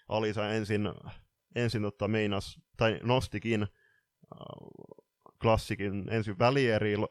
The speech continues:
loistosarjasta, ja sitten oli tosi isossa roolissa myöskin tässä välieräsarjassa Pessiä vastaan. Ja kolmantena, niin mä sanon, okei, Tepsillä tässä vaiheessa on isot onnittelut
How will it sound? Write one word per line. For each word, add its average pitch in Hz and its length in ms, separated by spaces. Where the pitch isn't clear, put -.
loistosarjasta, 101 920
ja 95 60
sitten 101 480
oli 101 160
tosi 104 260
isossa 101 260
roolissa 95 340
myöskin 95 220
tässä 95 200
välieräsarjassa 98 580
Pessiä 104 360
vastaan. - 380
Ja - 60
kolmantena, 110 680
niin 104 180
mä 104 100
sanon, 107 200
okei, 110 400
Tepsillä 107 600
tässä 113 200
vaiheessa 104 240
on 101 80
isot 104 220
onnittelut 98 640